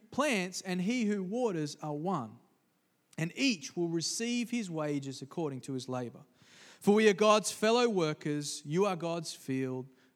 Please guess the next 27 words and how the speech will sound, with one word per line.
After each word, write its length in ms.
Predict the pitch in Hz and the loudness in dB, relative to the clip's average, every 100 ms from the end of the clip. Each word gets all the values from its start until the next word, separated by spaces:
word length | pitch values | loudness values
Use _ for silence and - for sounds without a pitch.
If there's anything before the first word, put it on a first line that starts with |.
| - | -4
God's 560 | 147 131 127 127 - - _ _ _ - | -2 0 -2 -4 -8 -12 _ _ _ -4
building." 400 | 120 107 98 90 _ _ _ _ _ | -4 -4 -12 -16 _ _ _ _ _
Let's 220 | 143 143 - | -6 -6 -2
pray. 240 | 143 135 | 0 2
Lord, 200 | 147 160 | 2 2
we 80 | 175 | 2
just 220 | 165 - | 0 2
thank 240 | 180 180 | 2 2
you 80 | 185 | 0
for 140 | 170 160 | 0 0
the 80 | |
power 300 | 156 180 180 | 2 2 4
of 120 | 180 180 | 4 4
your 160 | 175 | 4
word 320 | 175 180 170 | 2 0 0
this, 240 | 165 - - - - | -4 -6 -10 -18 2
this 220 | 175 165 | 4 6
evening, 320 | 190 165 156 139 | 6 6 2 2
Father, 320 | 160 151 156 | 2 2 2
as 120 | 143 | 0
we 120 | 156 | -2
gather 360 | 147 185 196 190 | 2 2 4 4
as 120 | 170 | 4
a 60 | 175 | 0
church 420 | - 190 202 220 | 2 0 0 -6
at 100 | 180 | -10
night. 280 | 147 135 | -8 -8